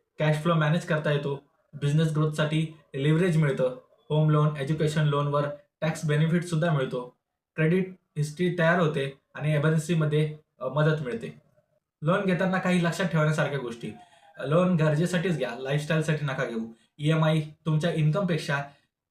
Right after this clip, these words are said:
तीस ते चाळीस टक्केपेक्षा जास्त नसावा.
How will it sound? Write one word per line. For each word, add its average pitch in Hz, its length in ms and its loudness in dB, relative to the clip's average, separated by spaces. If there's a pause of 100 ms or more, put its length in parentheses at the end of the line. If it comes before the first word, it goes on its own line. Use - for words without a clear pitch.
तीस 226 300 -2
ते 214 80 0
चाळीस 190 440 -2
टक्केपेक्षा 196 500 -2 (680)
जास्त 160 240 -2
नसावा. 113 400 -2